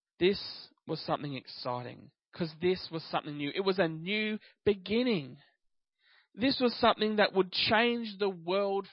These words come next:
forever. Something that was so important that it was, was not just to be kept for just a small group of people,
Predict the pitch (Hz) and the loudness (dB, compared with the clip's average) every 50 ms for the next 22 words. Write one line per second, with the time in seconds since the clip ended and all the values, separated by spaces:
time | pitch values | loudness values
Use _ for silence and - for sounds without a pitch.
0 | _ - 196 185 180 - - _ - 175 185 175 160 127 - - - _ _ _ | _ -4 -2 -2 -2 -2 0 _ 2 2 2 2 -2 -4 -4 -4 -12 _ _ _
1 | _ _ _ - - - _ - - - 247 - - 247 240 233 - 185 180 - | _ _ _ -20 -20 -20 _ -2 4 4 4 4 4 2 0 2 2 2 0 0
2 | - - 226 220 226 240 240 220 - - 226 208 - - 156 156 170 180 - _ | -2 2 4 4 4 4 2 -2 -4 0 0 0 0 0 -4 -4 -4 -4 -4 _
3 | - 190 190 185 190 185 - - 190 196 196 202 214 240 269 - - 202 - 220 | 0 2 2 2 0 -2 -10 -2 -2 -2 -2 2 4 4 4 4 4 4 4 4
4 | 214 - - 196 190 185 - - - 240 214 - - - _ - - _ _ - | 4 4 -2 -4 -4 -4 -2 0 2 2 2 0 0 -12 _ -20 -20 _ _ -4
5 | 202 185 208 202 - - 185 180 - - - - 208 208 214 208 202 196 185 - | 2 2 2 2 4 0 0 0 -2 -8 -8 0 2 4 6 6 4 2 2 2
6 | 190 185 190 190 170 165 - _ - 185 180 185 - 160 131 113 143 | 2 2 4 2 -4 -4 -6 _ -2 -2 -2 -2 -4 -6 -8 -8 -8